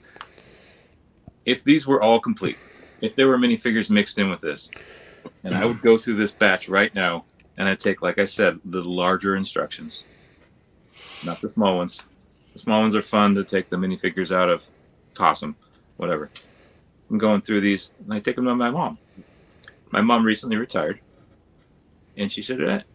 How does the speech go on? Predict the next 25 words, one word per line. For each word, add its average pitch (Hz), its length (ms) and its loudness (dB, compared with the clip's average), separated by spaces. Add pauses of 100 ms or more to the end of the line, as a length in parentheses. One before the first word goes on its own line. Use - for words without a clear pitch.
(100)
eh, 294 1040 -12
I 262 40 -8
don't 135 120 -6
wanna 127 180 -8
do 147 100 -4
puzzles 135 380 0
anymore. 92 300 0
I - 40 2
want 104 140 0
something 113 240 -2
more 107 140 4
meaningful." 117 560 0 (420)
And 95 100 -6
I 90 40 -4
said, 87 180 -6
"Whoa, 104 280 0 (180)
<laughs> - 160 -14
I 101 360 -12 (200)
got 113 280 -6
a 80 120 0
thing 123 300 -6
for 90 140 -8
you." 110 340 -2 (200)
<laughs> 120 720 0 (600)
So 220 320 2